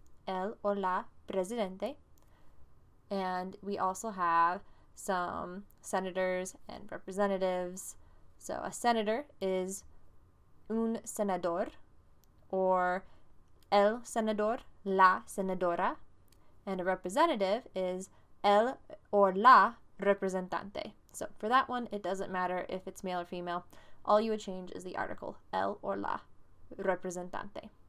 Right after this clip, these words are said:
So an example sentence here is, "Voy a votar en la elección de nuestro próximo presidente." I'm going to vote in the election of our next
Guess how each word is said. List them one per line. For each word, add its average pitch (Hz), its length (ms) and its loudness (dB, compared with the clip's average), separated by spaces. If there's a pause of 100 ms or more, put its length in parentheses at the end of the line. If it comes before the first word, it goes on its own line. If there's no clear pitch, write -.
(460)
So 196 160 -6
an 196 120 -6
example 269 340 -2
sentence 254 340 -2
here 247 160 -4
is, 262 140 -4 (340)
"Voy 226 440 2 (200)
a 208 140 8
votar 196 540 4 (180)
en 208 140 2
la 202 180 6
elección 202 480 0
de 185 100 -2
nuestro 202 600 0 (160)
próximo 233 640 2 (200)
presidente." 190 720 -2 (540)
I'm 202 240 2
going 220 240 0
to 330 100 -4
vote 196 380 4
in 202 160 -4
the 208 80 -2
election 190 560 -4 (320)
of 190 100 0
our 185 140 2
next 214 560 -2